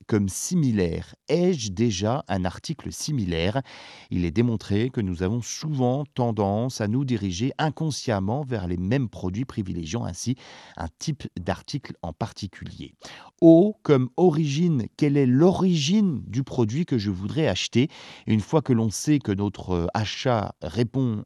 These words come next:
à un besoin, eh bien, posons-nous une autre question primordiale pour limiter son empreinte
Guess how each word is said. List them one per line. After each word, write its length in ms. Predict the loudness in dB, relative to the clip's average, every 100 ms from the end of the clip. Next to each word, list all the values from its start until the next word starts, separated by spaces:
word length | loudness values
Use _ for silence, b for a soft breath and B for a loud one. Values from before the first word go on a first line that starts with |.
| -10
à 200 | -10 -8
un 40 |
besoin, 380 | -8 0 0 2 0 -2 B B B
eh 80 | 0
bien, 260 | 2 2 0 -6
posons-nous 720 | 0 2 4 2 2 2 2 -4 _
une 140 | 0
autre 200 | 0 0
question 380 | -4 -4 -4 -6
primordiale 680 | -4 -2 -2 -4 0 0 0 B B B -4
pour 180 | -2
limiter 440 | 2 2 0 0 -2
son 200 | 0 -2
empreinte 320 | -2 -4 -10